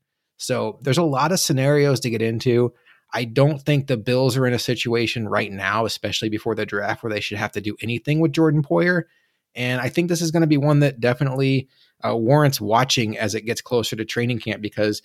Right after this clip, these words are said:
he was a no-show for voluntary O T As, which, who cares? I think Diggs wasn't there. I don't even know if Isaiah McKenzie was there, to be honest. It, that is what it is. It, it's not that big of a deal. Q B one was there,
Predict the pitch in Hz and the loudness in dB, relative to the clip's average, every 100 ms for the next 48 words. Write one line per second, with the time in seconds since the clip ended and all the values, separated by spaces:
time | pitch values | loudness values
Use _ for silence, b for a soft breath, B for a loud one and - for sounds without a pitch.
0 | _ _ _ - 147 131 135 151 127 127 | _ _ _ 0 2 6 4 4 4 2
1 | 123 - 131 123 - 117 101 98 110 117 | 2 2 2 2 2 -2 0 0 0 -2
2 | - 113 113 104 104 - 110 101 104 110 | 0 4 4 2 0 -2 0 2 2 0
3 | 104 113 - - b b b - 190 - | 0 0 0 -8 b b b 2 2 2
4 | 120 113 123 117 113 151 127 95 117 117 | -2 2 4 4 4 2 0 0 0 2
5 | 131 127 120 110 110 113 113 113 117 139 | 2 2 0 0 0 2 2 2 4 4
6 | 135 117 120 113 104 110 123 104 - 120 | 4 4 2 0 -2 0 -2 -2 -4 -4
7 | 107 104 101 104 101 104 107 110 110 123 | -2 -2 -2 -2 -2 -2 -2 -2 -4 -6
8 | 131 _ _ - 170 135 135 117 117 101 | -10 _ _ 2 4 4 4 4 2 2
9 | 107 110 101 104 113 117 117 110 110 104 | 2 2 0 -2 -4 -2 0 0 -2 0
10 | 107 101 104 _ _ - 226 180 147 117 | 0 -2 -6 _ _ 0 4 6 6 6
11 | 123 151 165 160 175 185 185 | 4 6 6 4 2 0 -2